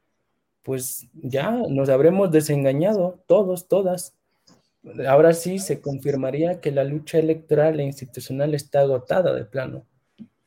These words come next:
porque durante si-, casi un siglo nos gobernó el pri, luego el pane, finalmente s-, la, la izquierda, que primero fue P R D, luego se convirtió en Morena, y bueno, la gente mantuvo la esperanza en esta vía, ¿no?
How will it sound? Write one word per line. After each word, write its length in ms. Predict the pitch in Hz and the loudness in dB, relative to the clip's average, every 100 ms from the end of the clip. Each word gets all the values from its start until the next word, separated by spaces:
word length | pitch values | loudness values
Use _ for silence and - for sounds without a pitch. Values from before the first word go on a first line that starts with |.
| - | -4
porque 300 | 127 123 131 | -4 0 0
durante 540 | 127 127 127 139 127 | 0 0 -2 -2 -2
si-, 500 | - - 185 - 135 - - | -4 -4 -6 -6 -14 -10 0
casi 280 | 165 165 | 0 0
un 120 | 170 160 | -2 -2
siglo 320 | 196 185 143 | -2 0 0
nos 180 | 135 135 | 0 0
gobernó 360 | 127 127 143 | 2 2 0
el 100 | 143 | -4
pri, 200 | - 143 | -4 -4
luego 260 | 131 135 143 | -2 2 2
el 100 | 135 | 0
pane, 460 | 151 147 131 123 - _ _ | 0 0 0 -6 -12 _ _
finalmente 640 | - 131 139 151 151 151 139 | -4 0 2 4 2 0 -6
s-, 200 | - - | -8 -12
la, 340 | 135 127 120 123 | -4 -2 0 2
la 120 | 127 | 2
izquierda, 540 | 127 - 180 185 139 | 0 0 4 4 4
que 120 | 127 | 0
primero 380 | 120 123 135 139 | -4 -2 2 2
fue 240 | 139 147 147 | 2 0 2
P 100 | 151 | 0
R 180 | 151 | 2
D, 200 | 156 156 | 4 4
luego 280 | 156 139 135 | 2 -2 -2
se 120 | 139 | -6
convirtió 460 | 120 127 127 127 143 | -8 -8 -8 -6 -4
en 80 | 135 | -2
Morena, 520 | 143 160 160 151 151 _ _ _ _ - | 0 0 0 -2 -6 _ _ _ _ -10
y 100 | 127 | 0
bueno, 320 | 143 123 117 _ _ - | 2 2 -6 _ _ -10
la 100 | 127 | -4
gente 360 | 147 147 160 | -2 2 2
mantuvo 540 | 151 139 135 180 180 139 | 4 2 2 0 2 0
la 120 | 127 | -2
esperanza 480 | - 127 135 143 139 | -4 -2 0 0 -4
en 100 | 131 | -6
esta 260 | 139 139 | -2 0
vía, 280 | 139 165 113 | 0 0 0
¿no? 180 | 127 | -2